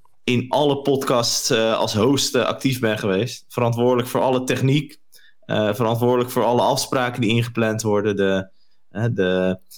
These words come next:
eh, de, de spreadsheets die wij bijhouden om, eh, een en ander voor te bereiden. Dus ik kan niet op die knop drukken, maar als hij dat zelf zou willen doen, want ik vind het wel, eh, ontzettend, eh,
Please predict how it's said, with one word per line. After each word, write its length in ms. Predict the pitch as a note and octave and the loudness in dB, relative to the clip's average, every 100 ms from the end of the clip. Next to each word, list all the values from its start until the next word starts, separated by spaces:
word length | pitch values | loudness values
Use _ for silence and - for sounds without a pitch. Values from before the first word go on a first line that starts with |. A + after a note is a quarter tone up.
| - - | -20 -20
eh, 720 | - E2 F2+ F2 F2 F2 F2 F2 | -20 -18 -16 -16 -14 -10 -8 -6
de, 720 | F2 F2+ F2+ F2 F2+ D#2+ C#2+ E2+ | -4 2 2 4 2 2 0 0
de 120 | F#2 | 0
spreadsheets 720 | F#2 - C#3+ C#3 - B2 A#2 | -2 -2 0 0 2 0 2
die 100 | B2+ | 2
wij 160 | A2+ A2 | 2 2
bijhouden 560 | A2 A2+ G#2+ A2 A2 | 0 0 0 2 2
om, 200 | G2+ G#2 G2 | 2 2 0
eh, 20 | G2 - | 0 0
een 60 | |
en 60 | A2 | 0
ander 200 | G2+ G2 | 0 0
voor 240 | - A2 | 0 0
te 100 | A#2 | 0
bereiden. 340 | A2 A2 G#2 F#2+ | -6 -4 -2 0
Dus 200 | F#2 - - - - - - | -2 -4 -14 -20 -20 -20 -6
ik 160 | - - | -4 0
kan 140 | D#3+ | 2
niet 120 | E3 | 2
op 100 | E3 | 2
die 80 | B2+ | 0
knop 260 | C3 E3+ F#3 | 2 0 0
drukken, 260 | F#3 F#3+ | 0 2
maar 100 | F#3+ | 0
als 80 | E3 | 2
hij 80 | D#3+ | 2
dat 160 | D3+ | 2
zelf 240 | - F#3 G3+ | 2 0 2
zou 180 | G3 E3 | 2 2
willen 220 | E3 D3+ | 2 2
doen, 220 | D3 F#3+ | 2 2
want 300 | E3 C3+ C3 | 2 0 0
ik 120 | C3 | -4
vind 180 | - C3 | 0 0
het 100 | B2+ | 2
wel, 340 | B2+ B2 A#2+ | 2 4 4
eh, 240 | A#2+ A#2+ A#2 - - | 2 2 0 -4 -16
ontzettend, 580 | - C3 - B2+ C3 B2+ | -4 -2 2 0 0 0
eh, 240 | B2 A#2 | 2 2